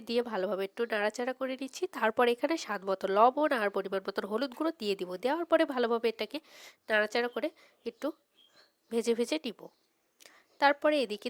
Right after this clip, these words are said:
ধুয়ে নিয়েছি এক শাকগুলো, সেগুলো দিয়ে দিব এই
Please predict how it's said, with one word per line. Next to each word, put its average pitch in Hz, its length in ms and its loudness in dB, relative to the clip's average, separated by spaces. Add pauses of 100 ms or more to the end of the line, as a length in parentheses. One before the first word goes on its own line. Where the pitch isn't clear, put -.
(100)
ধুয়ে 226 220 -2
নিয়েছি 311 460 2 (360)
এক - 80 -10 (600)
শাকগুলো, 208 520 0 (480)
সেগুলো 269 300 4 (120)
দিয়ে 208 220 2
দিব 202 120 0 (300)
এই 247 100 0